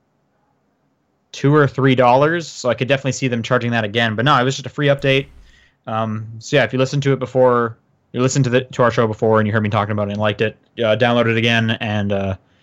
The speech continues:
you can continue from episode two for free, which is really cool. And, and yeah, I'm enjoying that. Uh, and that's, uh, Ticket to Earth.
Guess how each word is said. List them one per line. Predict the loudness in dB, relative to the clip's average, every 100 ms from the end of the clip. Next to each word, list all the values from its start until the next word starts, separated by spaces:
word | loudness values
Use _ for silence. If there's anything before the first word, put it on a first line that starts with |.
| _ -8
you |
can | -4
continue | -2 0 -2
from | 0
episode | -2 -2 -2
two | -2 -2
for | -2
free, | -2 -4
which | -4
is | -4
really | -4 -2
cool. | 0 2
And, | 2 0
and | -2 -2
yeah, | -2
I'm | -4
enjoying | -4 -4 -6
that. | -8 _ _ -20 -20 -20 -20 -20 -20 -20 _
Uh, | -6 -4 -6 -12 _ _
and | -14 -6 -6
that's, | -2
uh, | -2 0
Ticket | -2 -2
to | -4
Earth. | -6